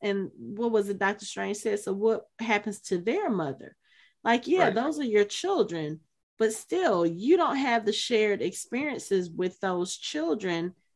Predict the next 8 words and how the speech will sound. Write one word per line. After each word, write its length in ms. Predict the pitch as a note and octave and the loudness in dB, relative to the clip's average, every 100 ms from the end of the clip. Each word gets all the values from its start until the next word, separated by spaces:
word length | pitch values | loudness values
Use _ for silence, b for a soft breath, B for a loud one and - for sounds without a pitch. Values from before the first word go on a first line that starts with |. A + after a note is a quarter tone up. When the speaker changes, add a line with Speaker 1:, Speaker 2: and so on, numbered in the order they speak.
| _ | _
Speaker 1:
from 200 | - G#3+ G3+ | -2 2 2
those 220 | F#3 G3 | 0 -2
other 220 | F#3+ F3+ | -2 0
multiverses. 880 | F3 G#3 F4 A#3+ F3+ E3+ F3 E3 D#3+ | 0 0 0 -2 -2 -2 -2 -6 -6
And 140 | E3 C#3+ | -4 -2
at 200 | D#3 - | -4 -4
some 280 | - A4+ A#4+ | -2 -2 -2
point, 380 | - A#3+ F#3 | 0 0 0